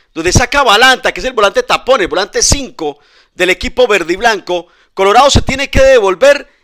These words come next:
y queda Palavecino sin ese socio. Palavecino es el jugador diferente. Palavecino es un jugador importantísimo, pero el Deportivo Cali no puede depender de Palavecino.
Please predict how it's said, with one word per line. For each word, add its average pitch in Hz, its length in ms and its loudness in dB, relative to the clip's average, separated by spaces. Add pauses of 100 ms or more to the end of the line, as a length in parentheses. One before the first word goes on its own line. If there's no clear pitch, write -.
y 160 120 -14
queda 214 340 -6
Palavecino 160 480 -8
sin 127 160 -14
ese 135 160 -12
socio. 117 440 -12 (320)
Palavecino 190 380 -6
es 190 80 -12
el 190 60 -10
jugador 135 240 -10
diferente. 120 580 -14 (320)
Palavecino 151 380 -6
es - 80 -10
un 196 80 -16
jugador 147 460 -6 (320)
importantísimo, 196 1000 -4
pero 147 100 -8
el 131 80 -14
Deportivo 180 380 -10
Cali 202 120 -10
no 202 140 -12
puede 214 220 -6
depender 135 260 -14
de 202 120 -10
Palavecino. 156 680 -14